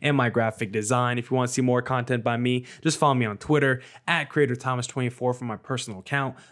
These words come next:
Look up Locked On Diamondbacks on both Twitter and Instagram for the podcast handle. And of course,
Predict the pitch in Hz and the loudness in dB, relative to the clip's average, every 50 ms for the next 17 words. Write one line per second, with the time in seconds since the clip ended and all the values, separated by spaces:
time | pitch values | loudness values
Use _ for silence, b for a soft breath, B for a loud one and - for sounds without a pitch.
0 | B B 143 151 147 147 135 - - - 127 127 143 147 160 151 - - 143 131 | B B 2 4 4 2 0 -2 -4 -6 -2 2 2 4 2 2 0 -2 -2 -2
1 | 123 123 123 127 123 120 123 123 - 120 113 104 - - - 156 156 147 151 139 | 0 0 -2 -2 -2 -4 -6 -6 -8 -10 -12 -12 -12 -4 0 0 2 4 4 2
2 | - - 120 110 - 131 135 127 - - 139 135 131 131 - 113 101 - - - | 2 -2 -10 -10 -8 -8 -6 -6 -4 -2 -2 -2 -2 -4 -8 -10 -10 -8 -2 -2
3 | 131 127 123 - 117 107 - - - 139 139 135 135 135 123 B B B B 147 | -2 0 0 -2 -4 -4 -4 -4 -4 -2 0 0 -2 -2 -4 B B B B -2
4 | 147 131 - - 160 160 156 156 | -2 -2 0 2 2 2 2 -2